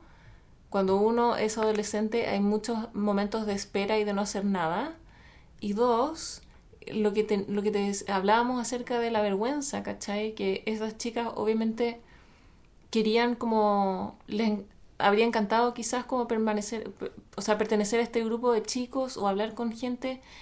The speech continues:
pero les daba vergüenza, y también sentían vergüenza de esta Fran que quiere irse como a caminar a la playa, pero ellas se querían quedar.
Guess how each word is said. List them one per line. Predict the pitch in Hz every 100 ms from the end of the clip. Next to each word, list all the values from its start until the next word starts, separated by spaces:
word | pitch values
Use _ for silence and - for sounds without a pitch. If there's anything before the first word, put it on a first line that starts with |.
| - -
pero | 196
les | 196
daba | 202 214 214
vergüenza, | 214 233 247 247 - 226 226 - - -
y | 190
también | 196 214
sentían | 233 220 226 226
vergüenza | 214 202 220 226 233
de | 208 202 202
esta | - 214
Fran | - 208 214 226
que | 220 208 202 202 202
quiere | 214 208
irse | 208 214 - 208
como | 196 190
a |
caminar | 196 190 202
a | 202
la | 196
playa, | 214 220 214
pero | 185 180 -
ellas | 190 190
se | 190
querían | 190 196 196
quedar. | 185 202 214